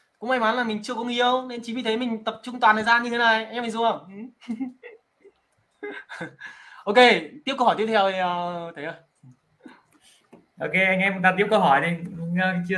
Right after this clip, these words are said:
Speaker 2: sẻ rất là hay của anh Giang.
Speaker 1: Nhiều câu hỏi ở phía trên nhỉ? Dũng nhìn đây này. Đây, đây câu hỏi phía trên, đây luôn này.
Speaker 2: Anh em,
Speaker 1: À.
Speaker 2: em thấy anh Giang nhiều năng lượng không?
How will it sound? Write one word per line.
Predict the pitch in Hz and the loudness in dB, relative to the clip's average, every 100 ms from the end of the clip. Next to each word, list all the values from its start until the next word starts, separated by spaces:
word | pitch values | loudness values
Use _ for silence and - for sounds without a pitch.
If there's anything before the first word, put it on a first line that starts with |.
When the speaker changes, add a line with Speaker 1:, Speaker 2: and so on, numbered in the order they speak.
| 170 | -2
Speaker 2:
sẻ | 135 127 | -2 -2
rất | 170 | 2
là | 170 | 4
hay | 165 175 | 6 4
của | 151 | 2
anh | 147 | 2
Giang. | 170 180 175 175 | 4 4 4 2
Speaker 1:
Nhiều | 247 262 | 2 4
câu | 294 | 8
hỏi | 247 175 180 | 8 6 0
ở | 180 | -2
phía | 220 | -2
trên | 220 269 | 4 4
nhỉ? | 220 202 - - | 6 4 2 -4
Dũng | 226 | -10
nhìn | 202 | -8
đây | 180 | -8
này. | 131 - _ _ _ | -10 -16 _ _ _
Đây, | 190 170 170 | -12 -8 0
đây | 190 | 2
câu | 196 | 4
hỏi | 202 | 2
phía | 165 | 0
trên, | 196 185 | -10 -10
đây | 180 185 | -10 -8
luôn | 202 | -8
này. | 175 - _ _ | -10 -14 _ _
Speaker 2:
Anh | 170 | -2
em, | 185 196 - | 0 0 0
Speaker 1:
À. | 175 | 6
Speaker 2:
em | 185 185 | 6 6
thấy | 170 | 2
anh | 180 | 4
Giang | 208 202 196 196 185 185 | 8 8 8 0 -2 0
nhiều | 202 185 175 170 | 2 4 2 2
năng | 196 196 | 2 4
lượng | 220 | 4
không? | 196 185 | 4 2